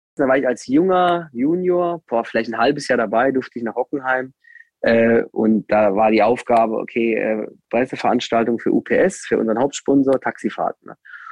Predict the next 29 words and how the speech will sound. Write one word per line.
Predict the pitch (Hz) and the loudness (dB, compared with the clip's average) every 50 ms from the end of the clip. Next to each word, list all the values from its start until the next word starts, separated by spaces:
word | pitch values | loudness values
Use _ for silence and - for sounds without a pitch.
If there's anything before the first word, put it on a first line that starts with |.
| - - - _ _ - | -20 -20 -20 _ _ -2
Und | - | 0
dann | 120 | 0
sagt | 123 120 127 | 2 2 2
der | 113 | 2
Roland | 104 123 135 143 135 | 4 4 4 4 2
so, | - 117 | 2 2
"Ja, | 113 131 147 165 170 165 151 143 | 2 2 4 4 4 4 4 4
äh, | 143 143 139 139 135 139 | 4 2 2 0 -2 -6
Teil, | - - 131 147 160 156 | -2 0 2 2 2 0
das | 143 135 123 123 | -2 -6 -8 -8
sind | 123 107 | -10 -6
zwei | - 120 107 | -4 -2 0
Autos | 104 120 147 185 185 190 202 202 185 - | 2 2 4 4 4 4 2 0 -2 -6
und, | - - 147 147 143 143 139 135 | -6 -4 -2 0 0 0 0 -2
äh, | 131 135 131 | -2 -2 -4
du | 135 143 | -4 -6
fährst | - 131 127 - | -6 -6 -4 0
eins | - 110 131 160 180 196 - | 0 2 2 4 2 2 0
und | - - | -2 -4
das | - | -2
andere | - 139 156 165 156 147 | 2 2 4 4 2 0
fährt | - 143 139 135 | 0 0 0 0
halt | 131 131 123 117 | 0 0 -2 -2
der | 120 - | -2 -2
Walter." | 107 110 113 110 - - - _ _ _ _ _ _ _ _ _ _ _ _ _ _ | -2 -2 -2 -4 -6 -10 -18 _ _ _ _ _ _ _ _ _ _ _ _ _ _
Ich | - - - | -20 -20 -18
so, | - - - - _ _ _ _ _ _ | -16 -16 -16 -16 _ _ _ _ _ _
"Welcher | - - - - | -12 -12 -6 -2
Walter?" | - 104 117 120 - 101 95 101 - | 0 2 2 2 2 0 -2 -4 -6